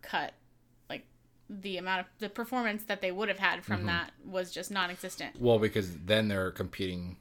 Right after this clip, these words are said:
Speaker 2: with Netflix
Speaker 1: Yes.
Speaker 2: and Amazon Prime
Speaker 1: And why am I
Speaker 2: and
Speaker 1: gonna sit here
Speaker 2: H B O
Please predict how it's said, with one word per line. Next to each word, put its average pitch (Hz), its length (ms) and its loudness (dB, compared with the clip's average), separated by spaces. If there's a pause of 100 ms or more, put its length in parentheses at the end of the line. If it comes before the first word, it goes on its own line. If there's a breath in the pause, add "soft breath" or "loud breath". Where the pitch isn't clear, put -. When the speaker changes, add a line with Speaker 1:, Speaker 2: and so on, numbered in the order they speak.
(100)
Speaker 2:
with 90 240 -2
Netflix 90 540 -4
Speaker 1:
Yes. 269 220 4
Speaker 2:
and 226 80 2
Amazon 95 540 2
Prime 107 500 4
Speaker 1:
And - 80 2
why 254 100 6
am 285 140 6
I - 20 2
Speaker 2:
and 311 80 2
Speaker 1:
gonna 277 180 4
sit 302 220 4
here 233 220 6
Speaker 2:
H 110 100 10
B 110 60 8
O 107 440 6